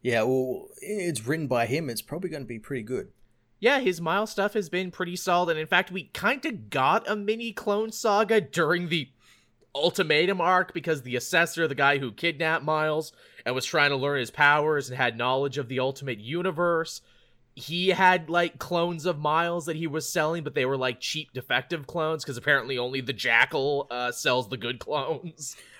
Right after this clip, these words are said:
Speaker 1: Do you think that's what this story will, will deal with as well? 'Cause, like, in the cover, we get to see Miles plus, like, three
Speaker 2: Yeah.
Speaker 1: uh, clones, and they all look, like, equally fucked up than the last.
Speaker 2: Totally. Yeah, I,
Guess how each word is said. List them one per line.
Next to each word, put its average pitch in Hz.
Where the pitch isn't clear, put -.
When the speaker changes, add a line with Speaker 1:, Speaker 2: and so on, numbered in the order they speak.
Speaker 1:
Do 156
you 160
think 175
that's 127
what 139
this 123
story 120
will, 104
will 120
deal 110
with 131
as 113
well? 123
'Cause, 143
like, 123
in 165
the 165
cover, 151
we 110
get 113
to 131
see 117
Miles 104
plus, -
like, 104
three 110
Speaker 2:
Yeah. 113
Speaker 1:
uh, 107
clones, 117
and 107
they 110
all 123
look, 107
like, 95
equally 127
fucked -
up 107
than 113
the 92
last. 98
Speaker 2:
Totally. 82
Yeah, 135
I, 127